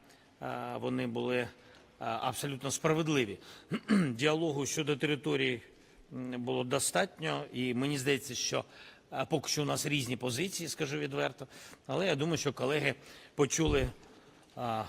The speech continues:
мою особисту позицію. Я дуже радий, що я міг особисто передати, е, цю позицію. Але всі готові працювати, е, продуктивно, щоб знайти рішення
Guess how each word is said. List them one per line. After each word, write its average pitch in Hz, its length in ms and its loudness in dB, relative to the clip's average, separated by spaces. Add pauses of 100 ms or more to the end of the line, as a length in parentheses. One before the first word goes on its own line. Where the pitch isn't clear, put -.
(260)
мою 135 320 6
особисту 117 520 0
позицію. 123 560 -4
Я 127 140 2
дуже 131 280 -2
радий, 143 280 2
що 127 160 -4
я 127 120 2
міг 131 280 -2
особисто 131 640 -4 (320)
передати, 131 600 -2 (460)
е, 123 180 -2
цю 147 220 0
позицію. 117 540 -4 (800)
Але 160 180 10
всі - 260 4
готові 139 440 2 (200)
працювати, 143 600 2 (600)
е, 117 300 -2
продуктивно, 160 920 2 (260)
щоб 143 220 0
знайти 131 540 4 (600)
рішення 143 840 2